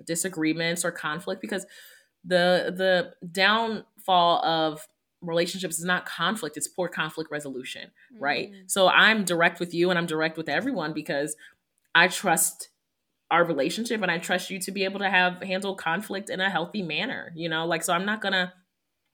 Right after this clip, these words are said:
Speaker 1: I'm also, I'm not, I'm not gonna walk around with you making me feel bad.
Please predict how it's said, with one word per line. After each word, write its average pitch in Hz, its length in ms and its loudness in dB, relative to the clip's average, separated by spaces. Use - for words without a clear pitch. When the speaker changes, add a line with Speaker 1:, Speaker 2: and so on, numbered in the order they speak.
Speaker 1:
I'm 170 140 0
also, 185 420 4
I'm 226 100 -4
not, 226 120 6
I'm 214 140 4
not 208 140 4
gonna 185 120 2
walk 185 200 2
around 185 520 4
with 180 140 -6
you 233 80 0
making 196 240 -2
me 196 100 -4
feel 208 180 -2
bad. 185 340 0